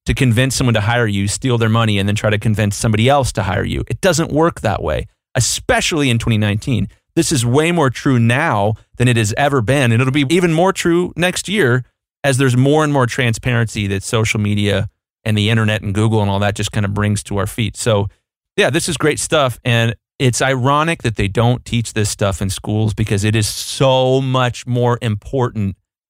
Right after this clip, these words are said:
than pretty much everything except literacy.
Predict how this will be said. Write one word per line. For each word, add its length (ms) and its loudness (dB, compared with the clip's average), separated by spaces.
than 460 0
pretty 200 0
much 240 0
everything 440 0
except 360 -4
literacy. 600 0